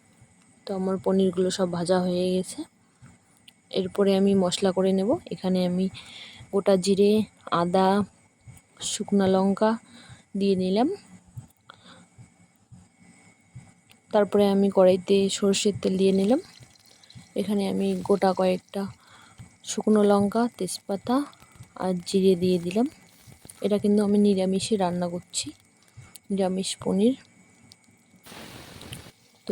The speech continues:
এখানে কুচনো আমি দুইটা টমেটো দিয়ে দিলাম। আমার পেস্টটা হয়ে গেছে, টমেটোটা ভালো করে ভাজা হয়ে গেছে। এরপরে আমি যে পেস্ট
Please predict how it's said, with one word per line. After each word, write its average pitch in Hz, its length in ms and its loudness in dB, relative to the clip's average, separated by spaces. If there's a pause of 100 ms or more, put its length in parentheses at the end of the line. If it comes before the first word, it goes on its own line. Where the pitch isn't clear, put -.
এখানে 202 280 0 (560)
কুচনো 202 460 4 (760)
আমি 202 140 2 (100)
দুইটা 202 300 2 (1000)
টমেটো 196 400 4
দিয়ে 190 280 2
দিলাম। 185 240 0 (1800)
আমার 202 260 -2
পেস্টটা 185 440 0
হয়ে 180 200 0
গেছে, 185 300 -4 (680)
টমেটোটা 190 560 -2
ভালো 180 340 -4
করে 190 220 0
ভাজা 175 260 0
হয়ে 175 180 -2
গেছে। 185 240 -4 (140)
এরপরে 185 300 -2 (100)
আমি 190 160 0 (460)
যে 202 160 -6
পেস্ট - 260 2